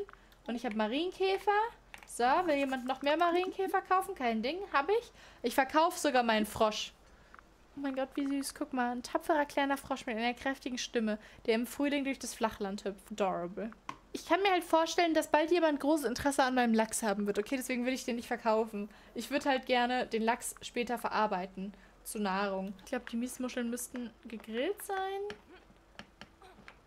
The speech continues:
Tschub, tschub, tschub. Hier geht's hoch. Zack, pum, bang. Oh, warte, wir müssen gleich auch unsere Pflanzen gießen. Okay. Sind die Miesmuscheln fertig? Ja. Hab ich gesammelt. Pflanzen gießen. Wartet kurz.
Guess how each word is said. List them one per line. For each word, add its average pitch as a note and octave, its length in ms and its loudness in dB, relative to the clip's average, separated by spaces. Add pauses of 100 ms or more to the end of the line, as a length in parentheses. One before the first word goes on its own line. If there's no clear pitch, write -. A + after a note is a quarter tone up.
(100)
Tschub, F4+ 180 -6
tschub, D4+ 320 -6
tschub. C4 720 -8
Hier A#3 140 -4
geht's B3 240 -8
hoch. F4+ 420 0 (340)
Zack, - 400 -4
pum, C#4 200 -6
bang. F4 340 0 (1400)
Oh, E4+ 120 4
warte, C#4+ 160 4
wir B3 80 0
müssen B3 200 -4
gleich A#3 220 -2
auch A3 60 -2
unsere G#3 200 -2
Pflanzen A3 360 -6
gießen. F#3+ 280 -10 (440)
Okay. G3+ 360 -2 (380)
Sind A3+ 80 -6
die A#3 60 -2
Miesmuscheln E4 460 -4
fertig? E4+ 440 -2
Ja. G#3 200 -2 (800)
Hab A#3 120 -8
ich - 120 -16
gesammelt. G3 640 -8 (140)
Pflanzen A#3+ 340 -6
gießen. D4 360 -8 (240)
Wartet C4 460 -12
kurz. - 280 -10